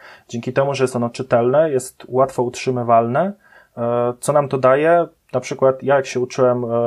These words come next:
w ogóle zacząłem swoją pierwszą pracę, akurat trafiłem do firmy, gdzie wszystko, co się dało, robiliśmy po stronie bazy danych, więc ja większość swojego czasu spędzałem w bazie danych,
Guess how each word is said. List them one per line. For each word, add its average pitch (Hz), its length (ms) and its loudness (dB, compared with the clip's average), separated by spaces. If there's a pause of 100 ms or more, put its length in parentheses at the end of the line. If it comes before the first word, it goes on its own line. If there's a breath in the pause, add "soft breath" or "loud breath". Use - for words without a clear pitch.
(200)
w 113 60 -12
ogóle 123 220 0
zacząłem 117 340 -4
swoją 117 240 -6
pierwszą 123 300 -4
pracę, 127 300 -4
akurat 120 240 -4
trafiłem 127 380 -4
do 120 100 -2
firmy, 131 500 -4 (340 loud breath)
gdzie 123 260 0
wszystko, - 320 -4
co 135 100 -6
się 131 140 -2
dało, 131 200 2
robiliśmy 123 340 -2
po 120 100 -2
stronie 117 300 -2
bazy 113 240 -2
danych, 104 320 0
więc 107 220 -10
ja 117 140 0
większość 123 520 -4
swojego 120 300 -4
czasu 117 260 -4
spędzałem 110 460 -2
w 101 40 -8
bazie 107 260 -2
danych, 110 400 -4